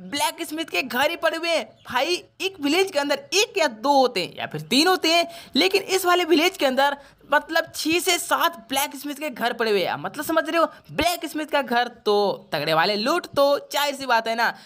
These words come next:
तो चलो अभी क्या करके ना सबका लूट भी तुमको दिखाता हूँ। तो ये पहले वाले में तुमको चार से पाँच आयरन मिल जाएंगे, कुछ खाने मिल जाएंगे, and दूसरे वाले में तो कुछ ज़्यादा ही आयरन हो चुके हैं। And अब चलते हैं तीसरे वाले में, तो कुछ आर्मर and लेगिंग्स देखने को मिल जाएंगे। अब चौथे वाले में कुछ आर्मर है, कुछ लेगिंग्स है, हाँ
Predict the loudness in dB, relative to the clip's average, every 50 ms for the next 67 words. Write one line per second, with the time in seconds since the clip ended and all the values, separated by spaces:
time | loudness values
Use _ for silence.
0 | -18 -10 -10 -8 -2 2 4 4 4 4 2 0 -2 -4 -4 -2 -4 -4 -4 0
1 | 0 2 2 0 0 0 0 0 0 -2 -4 -4 -4 -4 -4 -2 0 0 0 0
2 | 0 0 0 0 0 0 -4 -4 -2 0 0 0 0 0 -2 -2 0 2 2 4
3 | 4 2 2 -2 -2 -4 -4 -2 -2 -4 -4 -2 0 2 2 2 2 0 -6 -4
4 | -2 0 0 0 0 0 0 2 2 0 0 -4 -6 -4 -4 -4 -4 -4 -6 -6
5 | 0 2 2 2 4 2 0 0 0 0 0 -2 -4 -8 -12 -12 -6 -6 -4 -2
6 | 0 0 2 2 2 4 4 4 4 2 0 -2 -2 -2 -2 -2 -4 -4 -8 -4
7 | 0 0 0 0 0 -2 -2 -2 -2 -2 -2 -4 -4 -4 -4 -2 0 -2 -2 -2
8 | -6 -16 -14 -10 -8 -6 -6 -4 -4 -4 0 2 2 2 2 -2 -6 -4 -2 0
9 | 2 4 4 4 2 0 -2 -2 -4 -6 -6 -6 -4 -2 -2 -2 -2 -4 -8 -10
10 | -10 -12 -16 _ -6 -4 -2 -2 -2 0 -2 -2 0 0 -2 -2 -2 -4 -4 -2
11 | -2 -2 -2 -2 -6 -6 -4 -4 -4 -2 0 -2 0 0 -2 -2 0 0 0 0
12 | 0 -2 -4 -4 -8 -16 -8 -2 -2 -2 -2 -2 -2 0 0 0 0 0 0 0
13 | 0 0 0 -2 -6 -6 -6 -8 -8 -6 -2 2 2 2 2 2 0 0 0 -2
14 | -4 -6 -8 -2 -2 -2 -2 -2 -4 -4 -4 -2 -4 -6 -4